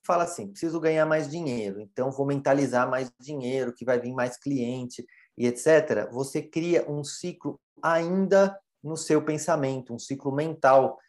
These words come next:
que fortalece o ego, o impulso egocêntrico. "Eu vou criar com a minha mente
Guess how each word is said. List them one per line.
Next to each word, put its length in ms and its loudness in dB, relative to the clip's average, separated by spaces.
que 140 -6
fortalece 1160 4
o 120 0
ego, 420 4
o 60 -4
impulso 460 -8
egocêntrico. 960 -6
"Eu 320 8
vou 340 4
criar 500 4
com 200 -2
a 80 2
minha 400 0
mente 840 -6